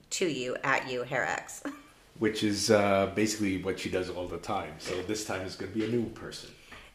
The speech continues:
Speaker 1: A new person, and also this will have notes. Otherwise, I won't be too dist-, <laughs> I'll be too distracted. So today's topic for our very first episode is gonna be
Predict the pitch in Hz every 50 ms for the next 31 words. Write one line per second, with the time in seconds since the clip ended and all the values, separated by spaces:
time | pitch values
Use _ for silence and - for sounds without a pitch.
0 | - - - 175 185 202 220 226 240 226 226 220 196 185 180 - - 196 214 233
1 | 226 - 214 196 190 185 185 180 - 180 170 - 175 156 156 170 165 151 135 -
2 | - - - - - - - - - - - 165 175 165 156 156 151 156 160 175
3 | 151 147 143 139 147 - - - 147 147 147 147 - - - - 156 156 - 220
4 | 208 - - 202 151 156 156 - 151 139 139 - - - - - - - - -
5 | - - - - - - - - - - 254 240 240 233 226 - - - - -
6 | - - - 220 247 254 294 311 302 - 233 202 196 196 220 214 214 - 190 175
7 | 165 175 175 190 190 202 202 202 - 190 190 - 180 180 - 175 170 - 170 151
8 | 151 151 156 151 - 170 156 156 156 156 151